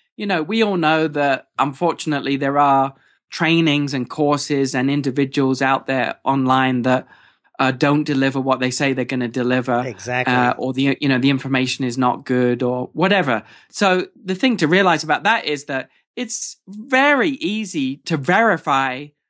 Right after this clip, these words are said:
Speaker 1: whether something is good or not. And that's through Google. Just, you know, if it's someone that you're not familiar with, Google their name,
Speaker 2: Mm-hmm.
Speaker 1: perhaps with the name of the course or reviews, use that word,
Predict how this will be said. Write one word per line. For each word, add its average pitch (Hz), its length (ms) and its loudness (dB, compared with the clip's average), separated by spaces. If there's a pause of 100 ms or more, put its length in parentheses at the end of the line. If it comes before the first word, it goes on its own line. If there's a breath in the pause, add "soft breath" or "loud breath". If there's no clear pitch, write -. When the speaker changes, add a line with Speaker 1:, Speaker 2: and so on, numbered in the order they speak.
(320)
Speaker 1:
whether 170 300 -2
something 190 420 -4
is 190 120 -4
good 311 220 0
or 180 100 0
not. 127 220 -2
And 156 140 -2
that's 190 340 -4 (180)
through 226 220 2
Google. 254 560 0
Just, 202 320 0 (260 loud breath)
you 190 60 0
know, 180 140 2
if 185 160 -2
it's 185 120 0
someone 233 340 2
that 175 120 0
you're 170 100 0
not 190 240 0
familiar 180 460 0
with, 131 280 -4 (420 soft breath)
Google 226 400 4
their 170 180 2
name, 165 760 -2
Speaker 2:
Mm-hmm. 117 200 -18 (240)
Speaker 1:
perhaps - 300 -8
with 143 160 -4 (200)
the - 200 -6
name 160 260 0
of 147 120 -8
the 131 80 -10
course 160 480 -4
or 131 200 -6
reviews, 156 840 2
use 156 200 0
that 151 200 -2
word, 151 360 -4